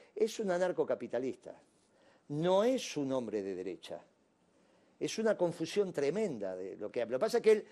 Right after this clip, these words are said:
habla de Trump, habla de Bolsonaro, no, no tiene esa, habla de, de, de la Meloni. Él no es eso.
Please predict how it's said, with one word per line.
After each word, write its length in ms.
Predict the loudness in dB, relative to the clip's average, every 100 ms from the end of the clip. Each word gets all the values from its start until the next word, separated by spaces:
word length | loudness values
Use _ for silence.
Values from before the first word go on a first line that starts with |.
| -16 2
habla 320 | 6 8 6
de 120 | 4
Trump, 540 | 0 4 6 6 4 4
habla 240 | 4 6
de 80 | 6
Bolsonaro, 800 | 6 4 2 2 2 2 2 0
no, 140 | -2
no 180 | -6 -4
tiene 320 | 2 2 2
esa, 240 | -2 -6 -8 -14 -2
habla 300 | 4 4 6
de, 200 | 4 2
de, 200 | 2 0
de 120 | 0 -2
la 100 | -2
Meloni. 560 | 6 8 8 4 -4 -10 _
Él 180 | 0 2
no 140 | 2
es 180 | 2 2
eso. 480 | 0 -2 -4 -4